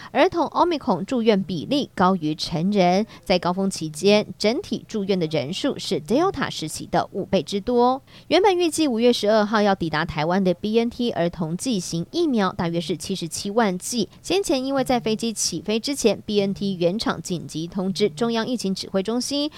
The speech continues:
说是因为系统问题导致没有办法准时抵达。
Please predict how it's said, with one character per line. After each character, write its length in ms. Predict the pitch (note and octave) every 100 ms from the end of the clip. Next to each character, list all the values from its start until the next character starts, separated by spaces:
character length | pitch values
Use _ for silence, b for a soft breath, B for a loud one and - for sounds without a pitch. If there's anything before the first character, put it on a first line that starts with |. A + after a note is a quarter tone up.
| B
说 200 | - F#4+
是 120 | G#4+
因 140 | F4+ E4
为 160 | D4
系 240 | - - G#3
统 300 | F#3 F3+ -
问 180 | A#3+ C4+
题 260 | - G#3 -
导 180 | A3+ D#3
致 140 | G3+
没 140 | F#3 B3
有 100 | B3+
办 240 | A#3 G#3
法 160 | G3 -
准 220 | - F3+
时 220 | - D#3+
抵 120 | D#3+ D3+
达。 400 | D#3+ C#3+ E3+